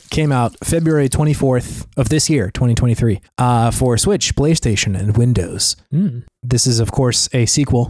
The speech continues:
Speaker 1: to Octopath Traveler one. There was also, a, I think, a mobile game,
Speaker 2: Oh.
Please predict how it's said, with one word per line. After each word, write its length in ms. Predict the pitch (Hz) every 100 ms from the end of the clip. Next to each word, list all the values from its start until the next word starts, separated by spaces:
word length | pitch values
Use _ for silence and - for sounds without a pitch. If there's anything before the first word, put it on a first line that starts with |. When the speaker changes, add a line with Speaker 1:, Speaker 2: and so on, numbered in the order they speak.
| -
Speaker 1:
to 180 | - 120
Octopath 520 | 117 117 123 120 113
Traveler 340 | - 120 117
one. 260 | 107 120 113
There 100 | 131
was 80 | 139
also, 300 | 214 - 160
a, 40 | 110
I 80 | 123
think, 160 | 156
a 40 | 160
mobile 340 | 104 123 165
game, 340 | 156 185 202 - _ -
Speaker 2:
Oh. 240 | 160 247